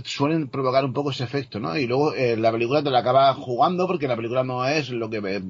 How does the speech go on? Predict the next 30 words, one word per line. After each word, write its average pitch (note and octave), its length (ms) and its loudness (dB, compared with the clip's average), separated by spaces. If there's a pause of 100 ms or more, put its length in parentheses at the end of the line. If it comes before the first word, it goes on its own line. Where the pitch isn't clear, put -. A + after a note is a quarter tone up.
casi G2+ 220 -10
siempre C3 300 0
promete A#2 340 0
el A2 100 0
trailer, G2 420 -2
¿no? D3+ 180 -2 (720)
Eh, C3 440 0
en C3+ 200 -2
este C3+ 160 -2
caso C#3+ 180 0
fue C#3 140 0
así. B2 360 -2
Eh, A#2+ 300 -4
a A#2 100 -4
mí D3 80 0
me F#3 80 2
parece G3+ 220 0
su E3 140 -2
mejor C3+ 240 -2
película, G2+ 480 -6 (540)
sin C3 200 -4
la B2 80 -4
más C3+ 120 2
mínima B2 280 -2
duda, G2+ 340 -2
y A2 880 -2
pa-, G2 180 -2
para A2 180 0
mí, C#3 180 6
¿no? C#3 220 2